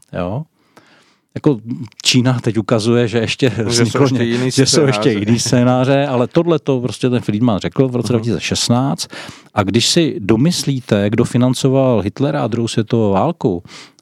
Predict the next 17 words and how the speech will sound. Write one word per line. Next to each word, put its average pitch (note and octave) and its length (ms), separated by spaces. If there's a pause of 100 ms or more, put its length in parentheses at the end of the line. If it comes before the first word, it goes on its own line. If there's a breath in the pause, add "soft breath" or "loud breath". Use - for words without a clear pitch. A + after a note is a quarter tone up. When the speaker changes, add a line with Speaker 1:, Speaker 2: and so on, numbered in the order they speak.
(120)
Speaker 1:
a G2+ 480 (160 loud breath)
kdo A#2+ 200
nám A#2+ 180
v G#2 100
druhé A2+ 180
světové A2+ 240
válce A2 280
jedinej A2 400
vydělal, A2+ 420
tak F2 200
pak F#2+ 160
vás G#2+ 200
toho G#2+ 180
trochu G2+ 280
mrazí F2+ 320
teda D2+ 260
samozřejmě D2+ 580